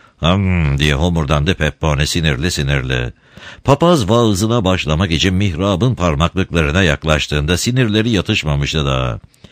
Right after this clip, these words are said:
Sonra dayanamaz oldu artık. Papaz konuşmasına başlamak üzereyken arkadaşlarından ayrılıp kararlı adımlarla şamdana doğru yürüdü.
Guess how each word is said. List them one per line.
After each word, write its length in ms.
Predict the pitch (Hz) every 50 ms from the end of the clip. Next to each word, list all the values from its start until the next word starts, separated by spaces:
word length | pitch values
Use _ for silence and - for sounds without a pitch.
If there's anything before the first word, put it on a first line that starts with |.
| - - - - - -
Sonra 300 | - - 170 208 196 160
dayanamaz 480 | 160 170 165 156 165 175 170 123 76 76
oldu 220 | 73 71 69 73
artık. 400 | 73 71 69 - - 71 64 - - - - - - -
Papaz 380 | 98 90 101 107 120 117 -
konuşmasına 640 | - 87 80 76 80 71 76 78 78 - 90 95 90
başlamak 440 | 78 85 78 69 76 82 104 - 78
üzereyken 640 | 78 67 78 76 71 76 76 73 71 - 92 98 95
arkadaşlarından 840 | 80 104 107 107 117 113 110 101 - - 92 92 92 80 101 110 95
ayrılıp 440 | 73 71 71 67 76 90 95 - -
kararlı 480 | 113 120 120 120 113 110 123 139 120
adımlarla 560 | 110 104 113 110 92 101 107 110 98 101 107
şamdana 540 | - - 95 87 85 80 73 80 87 98 82
doğru 240 | 78 76 73 71 80
yürüdü. 540 | 76 73 69 67 71 67 67 65 60 60